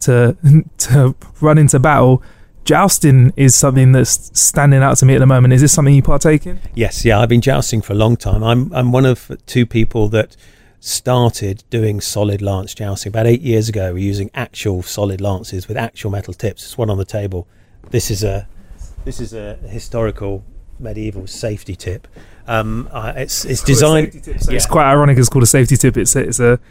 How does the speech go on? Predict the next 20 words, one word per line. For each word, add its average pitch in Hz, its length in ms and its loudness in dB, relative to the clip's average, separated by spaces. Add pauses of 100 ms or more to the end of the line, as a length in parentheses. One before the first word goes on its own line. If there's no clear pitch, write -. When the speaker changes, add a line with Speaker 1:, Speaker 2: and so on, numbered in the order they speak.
(260)
Speaker 1:
a 127 80 -2
big 127 200 2
metal 135 220 2
spiky - 480 0
thing. 107 220 4 (340)
Speaker 2:
Yes, 131 300 2
it's, - 180 0
it's 131 140 4
got - 160 -2
three 165 220 2
spikes - 420 -2
in 113 60 0
it, 107 120 -4
arranged 120 360 2
in 113 80 0
a 113 60 2
sort 110 200 -2
of 107 140 0
a 101 100 0
triangle. 104 600 -2